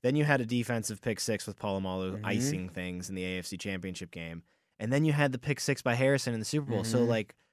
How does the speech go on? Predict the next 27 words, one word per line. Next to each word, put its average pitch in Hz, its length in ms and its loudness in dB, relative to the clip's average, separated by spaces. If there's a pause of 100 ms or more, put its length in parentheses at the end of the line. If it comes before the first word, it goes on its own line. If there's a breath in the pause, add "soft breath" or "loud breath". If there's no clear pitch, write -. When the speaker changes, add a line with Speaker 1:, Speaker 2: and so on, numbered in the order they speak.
(160)
Speaker 1:
you 139 120 0
wanna 180 160 6
talk 135 200 4
about 120 280 0
splash. 110 840 4
I 110 40 0
Speaker 2:
Right, 113 220 4
oh, 117 160 2
Speaker 1:
mean, 107 100 0
Speaker 2:
they 117 140 4
were 120 120 4
doing 101 300 -4
it, 85 140 -10
Speaker 1:
you 170 120 8
wanna 170 200 8
Speaker 2:
yeah. 180 40 6
Speaker 1:
know 170 120 8
why 151 180 10
Tomlin 147 400 6
might 135 180 6
be 127 100 0
so 127 360 6 (420)
partial 135 420 6
to 117 80 2
splash 123 460 4
plays 139 400 6
and 110 300 -2